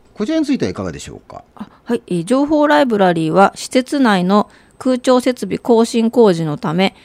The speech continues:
Speaker 2: 二月二十八日まで臨時休館しておりましたが、
Speaker 1: うん。
Speaker 2: 三月一日から開館しております。
Speaker 1: あ、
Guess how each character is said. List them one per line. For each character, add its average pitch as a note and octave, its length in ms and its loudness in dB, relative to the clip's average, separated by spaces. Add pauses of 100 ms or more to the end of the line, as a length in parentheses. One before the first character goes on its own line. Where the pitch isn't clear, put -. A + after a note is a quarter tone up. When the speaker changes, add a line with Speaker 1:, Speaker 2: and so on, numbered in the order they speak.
Speaker 2:
二 C#4+ 160 2
月 A#3+ 260 0
二 A3 200 2
十 F#3+ 220 -2
八 F#3 280 -6
日 C4+ 260 0
ま A#3+ 140 2
で E3 220 -2
臨 B3+ 200 2
時 C4 120 -2
休 C4 180 -2
館 F3+ 220 -2
し - 100 -8
て - 100 -6
お D#3+ 120 -2
り D#3+ 100 -4
ま D#3 140 -4
し - 80 -16
た D#3+ 180 -8
が、 F#3+ 140 4
Speaker 1:
う F#3 100 4
ん。 G2 80 -2 (160)
Speaker 2:
三 D#4+ 240 -2
月 A3+ 220 -2
一 A3+ 260 -2
日 A3 200 -2
か G#3 120 -2
ら C4 160 2
開 F#3 260 -4
館 A#3 220 0
し - 80 -6
て - 140 -4
お D#3+ 100 -2
り D#3+ 140 -4
ま D#3 220 -2
す。 - 120 -12
Speaker 1:
あ、 - 60 -20